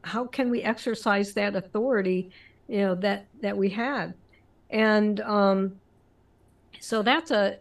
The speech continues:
that's a huge thing. Um, but again, it only comes if you have that personal relationship with, with Christ. Otherwise, it's not available, you know,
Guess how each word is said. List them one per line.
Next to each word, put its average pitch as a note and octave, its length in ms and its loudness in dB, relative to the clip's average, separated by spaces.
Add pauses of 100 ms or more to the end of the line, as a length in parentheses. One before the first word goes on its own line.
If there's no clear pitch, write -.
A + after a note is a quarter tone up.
that's C4 280 -2
a G3+ 60 2
huge C#4+ 520 2
thing. F#3 480 0 (420)
Um, F3+ 680 4 (280)
but A3 260 0
again, B3+ 420 4
it G#3 180 0
only B3+ 380 4
comes C4 560 -2
if A#3 140 -4
you A#3+ 100 0
have A3 200 0
that A3 180 0
personal A#3 440 -2
relationship G3+ 800 0
with, G#3 180 -4 (160)
with G#3 200 -2
Christ. A3+ 640 -2 (800)
Otherwise, A3 840 4 (360)
it's A3+ 280 -2
not A3+ 220 4
available, G#3 720 0 (640)
you G#3 140 -2
know, F#3 220 0